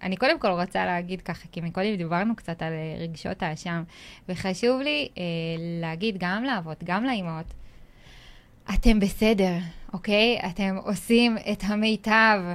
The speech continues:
בשביל הילדים שלכם וגם בשביל עצמכם. וזה שאתם לא שוכחים את עצמכם, זה כבר נותן המון.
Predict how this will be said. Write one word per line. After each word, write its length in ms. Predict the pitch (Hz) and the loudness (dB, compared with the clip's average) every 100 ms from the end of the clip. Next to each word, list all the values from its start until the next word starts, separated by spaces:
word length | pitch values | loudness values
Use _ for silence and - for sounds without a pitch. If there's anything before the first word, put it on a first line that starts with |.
| 175 - | -6 -8
בשביל 400 | 180 185 196 190 | -4 -2 2 2
הילדים 440 | 190 185 180 190 196 | 4 2 0 -2 -4
שלכם 440 | 202 196 247 254 | -4 -4 -2 -2
וגם 300 | 185 170 196 | -2 0 0
בשביל 220 | 208 - 175 | -2 -4 -4
עצמכם. 440 | 170 180 170 185 | -4 -6 -4 -4
וזה 160 | 175 226 | -2 -2
שאתם 260 | 311 240 | -2 -2
לא 200 | 190 190 | -2 -2
שוכחים 500 | 220 262 160 - 220 | -2 -6 -10 -6 -4
את 100 | 277 | -2
עצמכם, 520 | 294 - 285 - 311 330 - - - - - | -4 -6 -10 -8 -10 -10 -16 -20 -20 -14 -6
זה 180 | 170 214 | -2 -2
כבר 420 | 208 202 220 220 | 0 4 4 4
נותן 360 | 170 160 165 | 0 -4 -6
המון. 340 | 160 156 156 | -6 -6 -8